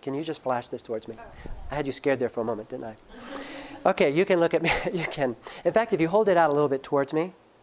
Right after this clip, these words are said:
or if you can hold it like that, perfect. This is me. And this is not a good example because we got so much light, but I want you to imagine this room is totally dark.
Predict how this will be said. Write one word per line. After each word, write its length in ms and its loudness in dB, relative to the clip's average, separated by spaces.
or 140 6
if 80 0
you 60 -10
can 100 -2
hold 140 -4
it 80 -2
like 160 -6
that, 280 -6
perfect. 320 -4
This 200 2
is 100 -2
me. 220 -4
And 340 2
this 160 -2
is 100 -2
not 140 6
a 40 4
good 160 2
example 360 2
because 280 -6
we 60 0
got 140 -2
so 100 0
much 220 -2
light, 240 4
but 80 2
I 20 4
want 180 2
you 60 4
to 40 0
imagine 340 4
this 160 -4
room 180 0
is 80 -4
totally 300 0
dark. 400 0